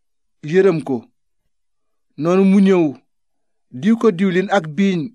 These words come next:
ngir faj gaañu gaañu ya, bandaas ko. Ginnaaw loolu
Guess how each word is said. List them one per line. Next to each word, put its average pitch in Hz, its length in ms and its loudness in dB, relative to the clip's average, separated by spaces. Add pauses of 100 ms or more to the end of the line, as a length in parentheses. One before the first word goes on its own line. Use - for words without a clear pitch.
(100)
ngir 196 180 -4
faj 196 180 -2
gaañu 165 340 0
gaañu 147 300 0
ya, 107 200 0 (960)
bandaas 185 500 0
ko. 123 140 -10 (1120)
Ginnaaw 254 340 2
loolu 202 300 4